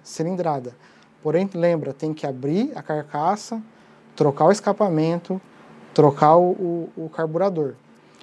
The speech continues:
E de preferência fazer uma preparaçãozinha aí no cabeçote. Esses kits você pode pesquisar por kit Danilo Crespo. Põe lá, Danilo Crespo no buscar lá,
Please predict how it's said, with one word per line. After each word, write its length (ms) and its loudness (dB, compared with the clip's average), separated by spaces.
E 40 -10
de 80 -10
preferência 560 2
fazer 160 -2
uma 60 -2
preparaçãozinha 880 -4
aí 260 -4
no 80 -8
cabeçote. 720 -6
Esses 300 4
kits 440 0
você 240 2
pode 280 2
pesquisar 520 0
por 180 -4
kit 320 -4
Danilo 380 2
Crespo. 460 -2
Põe 120 2
lá, 260 6
Danilo 360 4
Crespo 380 0
no 100 -2
buscar 480 -2
lá, 180 0